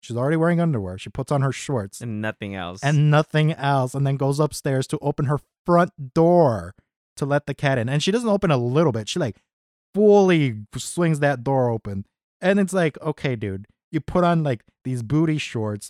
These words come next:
Speaker 1: By the way, it's snowing outside. And you go up there to let the cat in, but you didn't put a freaking shirt on?
Speaker 2: Yeah.
Speaker 1: What the hell? The boyfriend put a shirt on when he went upstairs, and he wasn't even gonna go outside.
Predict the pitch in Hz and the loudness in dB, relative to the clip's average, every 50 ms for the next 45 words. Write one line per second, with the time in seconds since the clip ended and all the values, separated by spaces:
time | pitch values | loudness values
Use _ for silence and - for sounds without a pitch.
0 | - 110 120 135 123 113 110 117 107 - - - - - - - - 139 123 123 | -10 -6 -4 -2 -2 -2 -4 -4 -6 -8 -12 -18 -18 -16 -14 -8 -4 -2 0 0
1 | 127 127 120 110 101 98 98 - - 85 90 90 98 113 - _ _ _ _ _ | 0 0 0 -2 -4 -6 -8 -10 -14 -14 -12 -12 -14 -14 -16 _ _ _ _ _
2 | _ _ _ _ _ _ - - 151 147 147 147 143 147 135 123 147 156 151 151 | _ _ _ _ _ _ -6 -2 0 0 2 2 0 0 0 2 2 4 4 4
3 | 156 156 _ - 131 120 117 113 110 110 110 - 127 131 139 - 127 - - - | 2 0 _ -2 -2 -2 0 0 -2 -4 -6 -8 -8 -8 -6 -8 -10 -10 -4 -2
4 | 139 135 131 113 104 107 - 135 131 143 151 156 151 - - - 156 151 - _ | -2 -2 -2 -2 -4 -4 -6 -6 -4 -2 -2 -2 -4 -4 -6 -6 -4 -4 -6 _
5 | _ - 151 156 - 170 143 131 - - - - 117 123 135 151 170 180 185 202 | _ -6 -6 -6 -4 -4 -6 -6 -6 -8 -8 -6 -6 -4 -4 -4 -4 -2 -2 -4
6 | 208 202 _ - - 110 139 262 415 _ _ _ - - - - - - 165 175 | -4 -6 _ -14 -12 -10 -10 -10 -10 _ _ _ -14 -6 -6 -6 0 2 2 2
7 | 165 107 92 _ _ _ _ _ _ - - 180 135 _ - 156 175 196 226 247 | 2 0 -4 _ _ _ _ _ _ -2 -2 -2 -2 _ -2 2 4 4 4 4
8 | - - 208 170 147 - - 170 156 151 147 - - - 165 151 147 139 135 131 | 2 2 2 2 2 2 0 2 2 2 2 0 -2 -2 0 0 2 2 0 0
9 | 127 139 143 123 - 185 185 208 214 202 156 160 156 - - - - 135 123 113 | 0 0 -2 2 4 4 4 4 4 2 2 0 -2 -4 -10 -10 -6 -4 -4 -4
10 | 107 113 - _ - - 160 165 175 226 247 233 185 170 175 170 170 170 175 175 | -4 -6 -10 _ -10 -2 2 2 2 4 4 2 2 4 2 2 4 4 2 2
11 | 165 170 170 175 175 175 175 - - 185 185 240 262 196 127 107 104 | 4 4 4 4 4 4 2 0 0 2 2 4 4 2 0 -2 -6